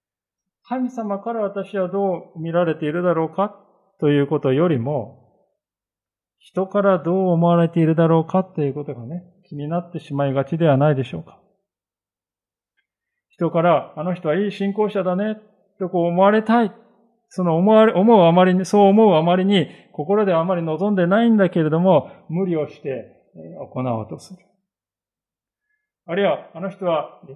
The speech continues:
とても熱心な宗教的な人だね」と、そう思われたいので、宗教的な人間を装うということをしてしまう。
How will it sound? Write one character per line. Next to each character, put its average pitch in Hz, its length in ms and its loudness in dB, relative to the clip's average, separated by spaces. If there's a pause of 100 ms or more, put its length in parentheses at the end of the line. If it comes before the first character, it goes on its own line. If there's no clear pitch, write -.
(180)
と 156 80 -12
て 202 100 -8
も 190 340 -4
熱 180 200 0
心 175 120 0
な 151 120 2
宗 165 220 -4
教 185 180 0
的 180 200 -4
な 180 100 0
人 185 180 -4
だ 170 140 -2
ね」 196 180 -4 (160)
と、 156 600 -10
そ 220 180 -6
う 202 40 -2
思 202 100 -6
わ 240 100 -4
れ 247 100 -8
た 262 160 -4
い 240 60 -4
の 185 160 -4
で、 196 520 -4
宗 165 240 -6
教 160 160 -2
的 147 180 -4
な 147 140 -2
人 143 180 -2
間 139 140 0
を 135 40 0
装 185 480 2
う 160 80 0
と 123 140 0
い 120 80 2
う 131 60 -2
こ 185 140 -6
と 185 180 4
を 120 80 2
し - 120 -16
て 139 140 0
し - 180 -8
ま 123 160 2
う。 107 160 -8